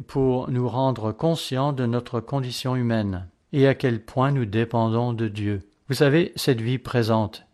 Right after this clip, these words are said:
n'est que temporaire. Une vie meilleure nous attend. Dieu savait que Job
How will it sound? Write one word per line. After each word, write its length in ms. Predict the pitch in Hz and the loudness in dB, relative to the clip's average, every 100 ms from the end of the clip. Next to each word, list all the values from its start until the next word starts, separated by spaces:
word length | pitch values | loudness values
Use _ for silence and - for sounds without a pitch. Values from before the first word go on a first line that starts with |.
| - | -2
n'est 140 | 120 | 0
que 120 | 120 | 0
temporaire. 680 | 110 117 98 107 123 151 110 - _ | -2 -2 -2 0 0 0 0 -6 _
Une 240 | 151 131 123 | 0 2 2
vie 200 | 107 117 | 2 2
meilleure 500 | 110 147 165 131 101 | 4 4 6 4 2
nous 220 | 101 92 | -2 -2
attend. 340 | 95 - 95 - _ _ - | -4 -4 -6 -8 _ _ -10
Dieu 200 | 127 175 | -2 0
savait 480 | - 139 127 160 156 | 0 2 4 4 2
que 240 | - 110 | 0 -2
Job 520 | 101 110 120 120 113 | 0 2 2 2 -4